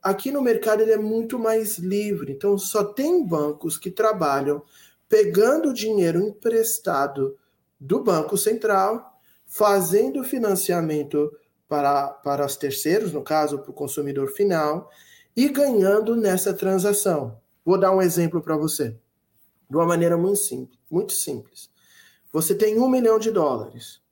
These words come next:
e você pegou esse dinheiro emprestado comigo por ponto vinte e cinco por cento. E o que acontece? Você emprestou pra dez pessoas cem mil dólares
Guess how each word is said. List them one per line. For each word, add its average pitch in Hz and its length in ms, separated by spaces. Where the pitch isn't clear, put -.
e 160 140
você 180 460
pegou 208 440
esse 247 240
dinheiro 208 300
emprestado 170 680
comigo 170 340
por - 340
ponto 247 420
vinte 220 200
e - 40
cinco 208 300
por 202 140
cento. 123 460
E 175 100
o 220 60
que 247 80
acontece? 220 520
Você 175 300
emprestou 202 480
pra 185 220
dez 240 420
pessoas 165 580
cem 208 260
mil 233 200
dólares 180 560